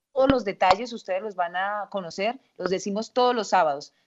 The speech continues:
toda esa información sobre el corredor verde, qué se ha hecho, qué viene, eh, cómo pueden participar, cómo cualifican su ejercicio de participación incidente, es muy fácil. Ingresan a septimaverde punto gob punto co, ahí está toda la información. Tienen todo el panorama,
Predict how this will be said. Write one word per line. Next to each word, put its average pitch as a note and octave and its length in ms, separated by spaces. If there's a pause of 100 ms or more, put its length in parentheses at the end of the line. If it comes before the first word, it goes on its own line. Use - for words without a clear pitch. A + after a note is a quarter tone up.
(120)
toda C#4 260
esa C#4 120
información G3+ 540
sobre F3 200
el E3+ 100
corredor F3 460
verde, G#3 360
qué F#3+ 160
se G3+ 140
ha F#3+ 80
hecho, G#3+ 340
qué F#3+ 280
viene, A3 540 (320)
eh, F#3+ 220
cómo A3+ 340
pueden G#3+ 300
participar, G3+ 720
cómo A#3 260
cualifican G3+ 580
su G#3 120
ejercicio F#3 520
de F#3+ 60
participación F3 720
incidente, A3+ 600 (180)
es F#3 160
muy G3+ 140
fácil. E3 440 (200)
Ingresan G#3 440
a G3+ 80
septimaverde G#3+ 800
punto G#3 320
gob F#3 160
punto G#3+ 240
co, A3 340
ahí B3+ 200
está B3+ 240
toda B3+ 240
la A#3+ 80
información. G3+ 640 (340)
Tienen A#3+ 380
todo D4 280
el - 100
panorama, G3+ 720